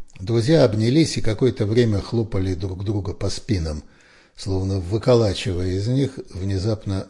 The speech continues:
возникшую неловкость. "Давно не видались", — сказал Боаз.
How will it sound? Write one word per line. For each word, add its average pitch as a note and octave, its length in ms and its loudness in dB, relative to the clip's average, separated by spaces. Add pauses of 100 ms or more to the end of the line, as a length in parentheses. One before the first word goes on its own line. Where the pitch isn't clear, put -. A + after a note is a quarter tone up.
возникшую G2 840 -2
неловкость. F2 880 -8 (840)
"Давно B2 400 4
не A2+ 120 2
видались", — G#2+ 640 0 (380)
сказал E2 420 -8
Боаз. E2 480 -10